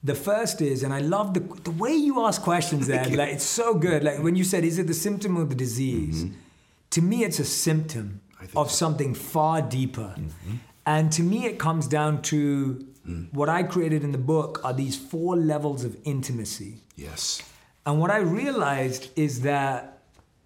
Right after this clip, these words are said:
Speaker 1: if you look at most couples today, if you ask them what the number one activity they do together is,
Speaker 2: Hmm.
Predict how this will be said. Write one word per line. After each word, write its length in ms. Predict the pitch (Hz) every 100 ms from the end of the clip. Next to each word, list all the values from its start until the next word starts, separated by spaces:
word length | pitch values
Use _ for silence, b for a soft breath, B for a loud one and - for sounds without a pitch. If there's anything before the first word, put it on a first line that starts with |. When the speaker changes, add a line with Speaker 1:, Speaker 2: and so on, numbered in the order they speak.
| _
Speaker 1:
if 160 | 165 139
you 60 |
look 180 | 226 233
at 80 | 220
most 240 | 156 170
couples 360 | - 165 170 156
today, 460 | 151 135 117 107 110
if 160 | 147 143
you 180 | 190 185
ask 320 | 190 208 202
them 220 | 147 139
what 160 | 131 123
the 60 | 135
number 340 | 139 165 175
one 260 | 170 156 147
activity 840 | 131 - - 156 143 127 113 110 113
they 140 | 127
do 220 | 123 139
together 560 | 127 127 123 131 120 117
is, 520 | 120 127 90 95 - -
Speaker 2:
Hmm. 140 | 78